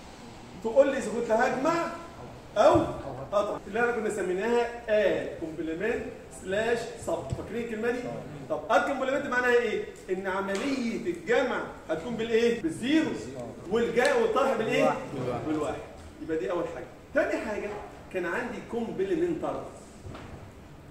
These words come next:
Speaker 1: إيه كومبلمنتر ده؟ في التوز كومبلمنت كان الكومبلمنتر عبارة عن الإكس أور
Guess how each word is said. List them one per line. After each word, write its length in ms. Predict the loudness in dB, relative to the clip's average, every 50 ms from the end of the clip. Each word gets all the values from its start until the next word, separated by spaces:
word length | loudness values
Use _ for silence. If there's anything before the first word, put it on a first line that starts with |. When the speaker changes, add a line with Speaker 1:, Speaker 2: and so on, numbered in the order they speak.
| -18 -18 -18 -20 -20 -14 -2 2
Speaker 1:
إيه 180 | 4 4 4 4
كومبلمنتر 500 | 4 2 2 0 0 0 0 0 0 0
ده؟ 180 | 0 0 0 0 -2 -6 -10 -14 -16 -16 -12 -12
في 60 | -10
التوز 440 | -10 -10 -6 -2 0 2 2 0 0
كومبلمنت 680 | -2 -2 0 0 2 2 2 2 2 2 2 2 0 -2 -8 -12 -14 -16 -18 -20 -20 -20 -20 -20 -20 -20 -20 -20 -20 -20 -20 -20 -20 -16 -8 -4
كان 100 | -2 -2
الكومبلمنتر 760 | -2 -2 -4 -4 -4 -4 -4 -2 0 2 2 2 2 2 0 0
عبارة 300 | 0 -2 0 0 2 2
عن 180 | 2 2 0 0
الإكس 320 | 0 -2 -2 -2 -4 -4
أور 600 | -4 -2 0 2 2 2 2 0 -2 -6 -8 -12